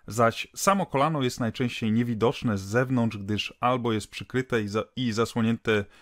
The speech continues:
przez pióra, albo złożone skrzydła. U różnych rzędów ptaków możemy zaobserwować odmienny schemat budowy stopy. Anisodaktylia występuje u ptaków wróblowych, ptaków szponiastych i u ogromnej większości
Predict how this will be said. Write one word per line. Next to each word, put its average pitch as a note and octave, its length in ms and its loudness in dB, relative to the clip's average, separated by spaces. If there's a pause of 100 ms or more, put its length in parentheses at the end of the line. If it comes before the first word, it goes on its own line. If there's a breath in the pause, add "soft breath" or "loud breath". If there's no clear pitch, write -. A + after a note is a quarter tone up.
(160 soft breath)
przez - 220 -4
pióra, D3+ 340 2
albo A2 500 0
złożone G#2+ 500 -2
skrzydła. - 520 -6 (840 soft breath)
U G#3+ 100 0
różnych A#3 320 2
rzędów E3+ 360 -4
ptaków D3+ 360 -2
możemy C3+ 240 2
zaobserwować A#2+ 680 0
odmienny A#2+ 520 0
schemat B2 380 0
budowy G#2 380 0
stopy. G#2+ 500 -6 (720 soft breath)
Anisodaktylia D3+ 1000 2
występuje C#3 460 -2
u B2+ 40 -4
ptaków A#2+ 500 -2
wróblowych, A2+ 640 0
ptaków - 380 -6
szponiastych A#2+ 600 -2
i B2 40 0
u A#2 80 0
ogromnej B2 480 2
większości G#2+ 760 -2